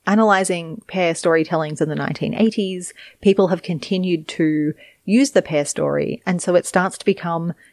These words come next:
something where you can kind of benchmark experience in storytelling across languages.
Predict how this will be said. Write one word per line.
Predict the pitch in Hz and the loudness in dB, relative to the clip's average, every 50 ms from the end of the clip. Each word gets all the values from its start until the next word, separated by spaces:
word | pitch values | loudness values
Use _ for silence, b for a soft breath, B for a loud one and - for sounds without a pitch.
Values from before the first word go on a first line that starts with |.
| b | b
something | b - - 226 214 - 233 208 | b 0 2 2 4 4 2 4
where | 202 190 | 4 2
you | 190 185 | 2 0
can | - 190 175 170 | -2 -6 -8 -8
kind | - 185 175 170 | -6 -2 0 2
of | 160 151 - - b b b b b b _ _ - | 0 0 -2 -8 b b b b b b _ _ 2
benchmark | - 190 214 214 - - 208 190 190 196 - | 2 4 4 2 2 2 4 4 4 2 0
experience | 180 - - - - 165 170 175 175 165 151 - - - | -4 -6 -4 -2 0 2 2 2 0 -2 -4 -6 -4 -4
in | 170 156 143 | -4 -4 -2
storytelling | - - 240 269 247 226 - 160 147 151 147 147 | 0 2 4 4 4 2 2 0 0 0 -2 -4
across | 151 - - 151 143 - - - | -8 -6 -4 -6 -6 -6 -6 -6
languages. | 151 160 165 165 165 156 - - - - - - - - | -4 -2 0 0 0 -2 -2 -4 -8 -8 -8 -8 -10 -12